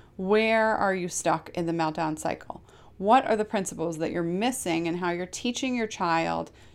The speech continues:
to manage those big emotions in a systematic way,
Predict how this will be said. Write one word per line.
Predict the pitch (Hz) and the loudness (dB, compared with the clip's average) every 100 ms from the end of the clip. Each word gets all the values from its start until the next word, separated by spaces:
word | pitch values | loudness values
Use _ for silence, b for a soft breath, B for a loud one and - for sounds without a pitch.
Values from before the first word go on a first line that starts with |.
| - | -6
to | 214 | -2
manage | 202 202 202 240 214 160 | 0 2 2 2 0 -2
those | - 165 160 | 0 0 0
big | 165 160 | -2 -2
emotions | 160 156 156 - 165 156 156 - - | 0 0 -2 -4 -4 -2 -4 -8 -6
in | 180 | -2
a | 170 | -2
systematic | 170 - - 190 185 180 175 - | -4 -8 -6 -4 0 0 -2 -2
way, | 165 165 233 311 | 0 2 0 -2